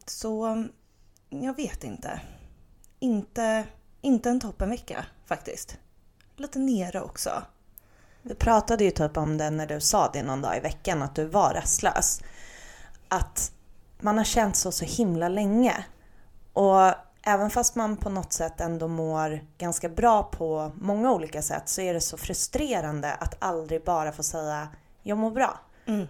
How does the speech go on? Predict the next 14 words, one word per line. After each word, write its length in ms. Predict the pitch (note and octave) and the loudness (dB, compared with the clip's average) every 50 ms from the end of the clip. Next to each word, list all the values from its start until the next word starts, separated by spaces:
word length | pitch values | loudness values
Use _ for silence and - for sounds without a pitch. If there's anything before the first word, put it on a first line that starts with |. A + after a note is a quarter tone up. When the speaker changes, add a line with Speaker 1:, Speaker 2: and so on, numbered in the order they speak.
| - - - | -10 -12 -4
Speaker 2:
Och 160 | - F#3+ F#3 | 2 4 4
att 140 | F3+ F3+ - | 4 2 0
det 440 | F#3 F3+ F3 E3+ E3 E3 E3 D#3+ - - - | -4 -6 -4 -4 -2 -2 -2 -4 -6 -8 -10
är 360 | F3+ F3 E3 D#3+ D#3+ D#3 D3+ | -6 -4 -4 -4 -4 -6 -6
det 80 | D3+ E3+ | -6 -8
riktiga 360 | E3 D#3 - - - E3+ E3 | -8 -8 -10 -8 -6 -4 -2
svaret, 480 | - - B3 G#3+ - - - G3+ - - | 0 0 0 0 0 0 -2 -4 -6 -6
utan 240 | F3+ F3 F#3 F3 F3+ | -6 -4 -4 -4 -4
det 120 | F#3 F#3 | -4 -4
är 40 | - | -2
alltid 360 | - F#3+ F3 - - G#3 - | -2 -2 -2 -4 -6 -8 -6
så 100 | - - | -4 -2
här 80 | E3+ D#3+ | -2 -2
någonting. 880 | E3+ F#3 G#3 B3+ D#4 C#4 E3+ C3+ C#3 C#3+ - - - - - D3+ - | 0 0 2 2 2 2 0 -4 -4 -6 -6 -8 -8 -10 -12 -14 -16